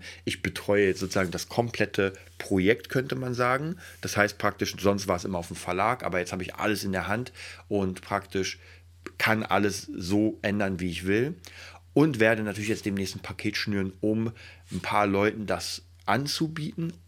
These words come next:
Und was hammermäßig ist, ich habe jemanden gefunden, den kenne ich schon eine Weile, habe ich euch, glaub ich, auch erzählt, der ist Comiczeichner und hat einfach mal Bock,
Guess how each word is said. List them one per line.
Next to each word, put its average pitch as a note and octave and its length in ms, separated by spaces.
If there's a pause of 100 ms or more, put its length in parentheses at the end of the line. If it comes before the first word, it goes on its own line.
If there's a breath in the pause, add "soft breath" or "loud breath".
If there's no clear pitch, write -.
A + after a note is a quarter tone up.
(140)
Und C#3+ 460
was - 380
hammermäßig F#2 560
ist, F2+ 120
ich F#2+ 100
habe A#2 180
jemanden G#2 260
gefunden, A#2+ 340
den G2+ 80
kenne G2 140
ich F2+ 60
schon F#2 160
eine F2 80
Weile, A2 320 (280 loud breath)
habe G2 140
ich F2+ 60
euch, F2+ 100
glaub F#2+ 120
ich, F2+ 100
auch G2 60
erzählt, G#2+ 340
der F2+ 140
ist - 160
Comiczeichner G2+ 880 (380 loud breath)
und F#3+ 260
hat - 220
einfach G2+ 320
mal F2 240
Bock, - 400